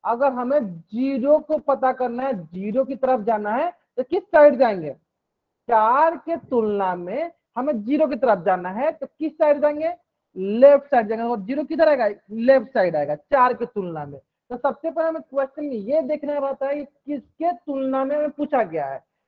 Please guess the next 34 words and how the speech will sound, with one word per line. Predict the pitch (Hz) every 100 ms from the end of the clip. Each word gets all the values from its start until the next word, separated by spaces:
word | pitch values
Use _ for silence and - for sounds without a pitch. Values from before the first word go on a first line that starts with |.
| _
किसके | 302 311 320 320 254
reference | 269 269 285 277
में | 269
हमें | 320 -
पूछा | 240 240 208 156
गया | 131 117
है, | - -
है | 285
ना? | 349 185 - _ -
आगे | 247
समझ | 285 277
में? | 320 330 - _
चलो | 196 147 120 _ _ -
अगर | 233
आपको | 285 269
ये | 202 175 302
प्रश्न | 294 294 294 294
समझ | 254 208
में | 202 202
आ | 185
गया | 190 190
है | 247 339
तो | - _ _ 240
इसी | 247 247 285
से | 294
संबंधित | - 240 226 220 226 254
एक | 254 262 -
प्रश्न | 233 226 240
आपके | 208 196 262 247
screen | 175 - - 185 185
पे | 208
है | 226 311 - _ _ -
और | 233
इस | 294